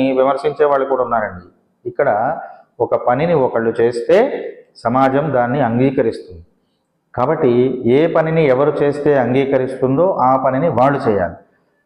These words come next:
స్త్రీమూర్తులంటే మాతృమూర్తులని అర్థం. ఇక్కడ తల్లి చెబితే పిల్లవాడు వింటాడు. అలాగే ఒక స్త్రీ తన కుటుంబంలో చెప్పినటువంటి విషయాన్ని విననటువంటి కుటుంబ యజమాని కానీ పిల్లలు కానీ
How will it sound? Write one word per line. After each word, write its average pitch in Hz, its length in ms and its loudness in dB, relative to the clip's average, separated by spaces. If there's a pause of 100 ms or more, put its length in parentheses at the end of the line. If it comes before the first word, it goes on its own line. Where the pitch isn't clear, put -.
(140)
స్త్రీమూర్తులంటే 160 1000 0
మాతృమూర్తులని 147 920 0
అర్థం. 127 320 -2
ఇక్కడ 101 200 -2 (460)
తల్లి 139 240 2
చెబితే 160 360 2
పిల్లవాడు 151 440 4
వింటాడు. 139 380 0 (520)
అలాగే 120 280 0
ఒక 135 180 0
స్త్రీ 135 300 0 (540)
తన 120 140 0
కుటుంబంలో 156 580 0 (100)
చెప్పినటువంటి 135 480 0
విషయాన్ని 123 440 0
విననటువంటి 139 640 0
కుటుంబ 131 420 -2
యజమాని 127 480 0
కానీ 123 260 0
పిల్లలు 117 300 2
కానీ 113 220 -2